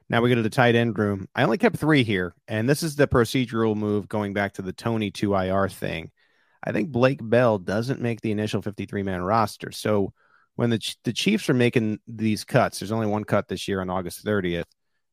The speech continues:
The younger players, they get waived, and they're subject to other teams around the league claiming them. Older players with four or more accrued seasons get released, which means you can do these,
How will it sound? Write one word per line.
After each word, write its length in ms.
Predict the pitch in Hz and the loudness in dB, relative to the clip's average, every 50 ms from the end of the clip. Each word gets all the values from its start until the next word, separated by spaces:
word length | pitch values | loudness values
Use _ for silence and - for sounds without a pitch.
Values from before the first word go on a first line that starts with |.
| _ | _
The 80 | - 104 | -4 0
younger 360 | 101 117 143 170 170 156 143 | 4 4 6 6 4 4 2
players, 680 | - - 120 117 110 107 104 101 101 110 123 131 - - - | 0 2 2 2 4 4 2 2 0 0 -2 -6 -10 -4 0
they 120 | - 113 | 0 2
get 200 | 117 123 113 82 | 2 2 0 -2
waived, 580 | 87 98 104 123 127 117 104 95 95 95 101 - | -2 0 2 4 6 6 4 4 0 -2 -4 -6
and 120 | 107 92 98 | -6 -4 -2
they're 100 | 101 101 | -2 -2
subject 600 | - - 113 101 - 107 98 95 - - - - | 0 0 0 0 2 0 0 0 -4 -8 -16 -14
to 520 | - - 107 101 92 92 90 90 90 - - | -6 -2 0 0 2 2 0 0 -2 -4 -2
other 180 | - 117 110 104 | 0 0 0 0
teams 300 | - - 113 110 101 98 | -2 -4 -6 -6 -4 -4
around 240 | 95 95 95 92 92 | -4 -4 -4 -4 -6
the 80 | 90 | -8
league 240 | 90 92 92 90 - - _ | -8 -8 -8 -8 -10 -14 _
claiming 500 | - - - 139 156 147 117 101 92 90 | -20 -8 -2 0 2 2 2 0 -2 -2
them. 340 | 90 87 87 85 82 80 - _ _ _ | -4 -4 -4 -4 -6 -8 -14 _ _ _
Older 260 | - 160 180 170 147 | 2 4 4 4 4
players 360 | 120 127 123 120 120 120 110 - | 2 0 0 2 2 0 0 -2
with 140 | 98 95 | -6 -8
four 360 | - _ 139 131 131 131 127 - | -8 _ -2 0 0 2 0 0
or 200 | - 110 107 104 | -2 -4 -4 -2
more 320 | 104 107 104 104 104 - - | -2 -2 0 0 -2 -2 -6
accrued 360 | 104 - - 117 117 101 - | -10 -10 -8 -6 -6 -6 -8
seasons 440 | - - 117 113 104 92 92 85 - | -8 -4 -4 -4 -2 -4 -6 -6 -4
get 160 | 107 98 - - | -4 -4 -4 -4
released, 640 | 85 82 80 85 95 113 120 90 - - - - - | -6 -8 -6 -4 -2 -2 -2 -2 -4 -8 -14 -16 -18
which 160 | - - - | -16 -10 -8
means 160 | 110 104 101 | -6 -6 -6
you 80 | 104 - | -6 -6
can 200 | - 110 101 - _ _ _ _ _ _ _ _ _ - | -6 -6 -6 -8 _ _ _ _ _ _ _ _ _ -2
do 160 | 202 202 190 | 0 2 4
these, 560 | 135 120 110 104 92 90 - - - - _ | 6 6 6 4 0 -4 -10 -16 -18 -20 _